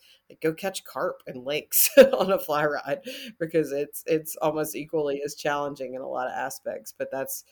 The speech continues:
that's been one really big growing, um, growing scene here of,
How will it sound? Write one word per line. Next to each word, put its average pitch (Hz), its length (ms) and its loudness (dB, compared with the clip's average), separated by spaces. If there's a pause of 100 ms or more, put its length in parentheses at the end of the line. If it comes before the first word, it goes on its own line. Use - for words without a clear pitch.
(260)
that's 139 240 -2
been 139 240 -4
one 135 300 -6 (100)
really 143 300 -2
big 135 260 -4
growing, 135 560 0 (220)
um, 135 420 -4 (600)
growing 165 420 8
scene 156 360 2
here 143 540 -2
of, 143 360 0